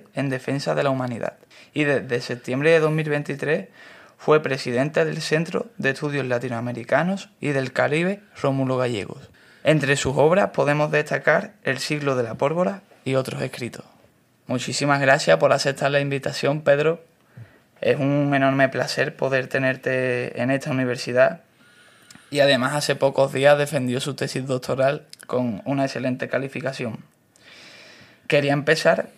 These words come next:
preguntándole exactamente por qué elegir esta universidad.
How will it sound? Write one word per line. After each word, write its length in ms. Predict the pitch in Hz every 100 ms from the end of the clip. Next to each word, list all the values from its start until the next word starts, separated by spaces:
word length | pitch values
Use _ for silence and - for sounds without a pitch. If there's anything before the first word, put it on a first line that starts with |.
| _ -
preguntándole 840 | 151 151 151 151 143 160 185 208 - _
exactamente 720 | - 156 139 151 156 170 185 - _ _
por 180 | - 139
qué 120 | 143
elegir 360 | 160 151 156 160 139
esta 220 | 135 135
universidad. 580 | 135 127 123 120 107